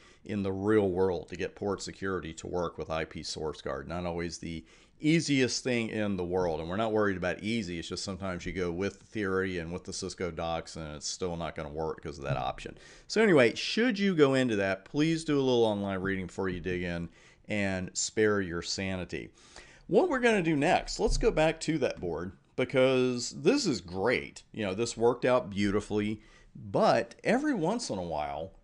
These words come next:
you might want to use I P source guard with devices that aren't using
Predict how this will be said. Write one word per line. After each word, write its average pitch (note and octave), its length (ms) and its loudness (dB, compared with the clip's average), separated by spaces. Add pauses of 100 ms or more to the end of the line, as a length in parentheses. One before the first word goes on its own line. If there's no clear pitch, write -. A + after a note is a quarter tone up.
(160)
you B2+ 180 0
might D3+ 400 -2
want A2+ 300 0
to - 80 -6
use G#2+ 280 -2
I A2 180 0
P A2 220 -6
source E3+ 500 -2
guard E2 560 -4
with F#2+ 240 -8
devices A2 720 -2
that G2+ 260 -2
aren't A#2 360 0
using F#2+ 720 -2